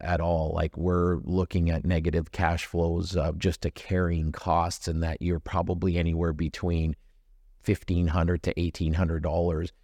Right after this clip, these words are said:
And look at the outlay right off the bat. Like, you're looking at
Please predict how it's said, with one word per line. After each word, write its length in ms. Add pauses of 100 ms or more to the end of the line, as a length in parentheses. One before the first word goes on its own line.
(260)
And 240
look 260
at 80
the 200 (200)
outlay 460
right 220
off 220
the 80
bat. 400
Like, 240
you're 100
looking 380
at 100